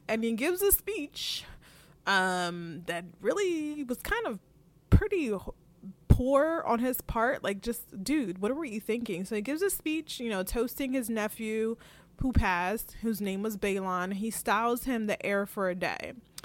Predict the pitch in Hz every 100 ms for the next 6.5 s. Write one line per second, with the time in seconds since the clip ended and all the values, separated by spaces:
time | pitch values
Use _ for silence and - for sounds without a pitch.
0 | - - - - - - 427 403 320 294
1 | 285 277 - - 277 294 294 - 285 269
2 | 254 208 208 220 226 254 226 208 202 220
3 | - 202 208 - 294 320 254 220 208 196
4 | 196 196 190 190 190 175 190 254 392 220
5 | 196 - 220 226 214 208 - 415 480 294
6 | 165 202 208 170 196